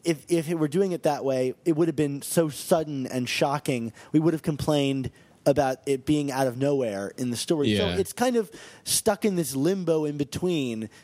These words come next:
Speaker 1: where it's not really satisfying, but it's also not, like, painful. Um,
Speaker 2: Yeah, I mean, this is where Marvel just kills, you know, shoots himself in the foot when it comes to these crossovers. I mean, like I said, the,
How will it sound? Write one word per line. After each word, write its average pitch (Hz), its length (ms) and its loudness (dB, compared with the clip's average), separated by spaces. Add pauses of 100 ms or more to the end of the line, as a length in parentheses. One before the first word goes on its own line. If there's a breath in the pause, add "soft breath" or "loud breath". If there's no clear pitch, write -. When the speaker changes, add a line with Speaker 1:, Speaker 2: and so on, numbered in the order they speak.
(100)
Speaker 1:
where 160 160 4
it's - 180 -6
not 185 240 0
really 180 200 2
satisfying, 151 800 0
but 135 100 0
it's 143 100 -4
also 160 320 0
not, 147 280 -2
like, 131 300 0 (260 loud breath)
painful. 135 640 -6 (520 soft breath)
Um, 127 100 -10
Speaker 2:
Yeah, 98 240 0
I 135 60 0
mean, 175 120 0
this 226 200 0
is 196 140 -2
where 135 140 0
Marvel 104 380 0
just 95 240 -2
kills, 98 580 -2 (800)
you 127 180 2
know, 98 60 2
shoots 123 260 0
himself 104 400 0
in 98 60 2
the 92 100 0
foot - 320 0
when 87 140 0
it 87 100 -2
comes 90 280 0
to 98 80 2
these 87 200 0
crossovers. 85 840 0
I 87 40 0
mean, 98 320 0 (340 loud breath)
like 185 140 4
I - 20 0
said, 131 280 -2 (180 loud breath)
the, 135 180 2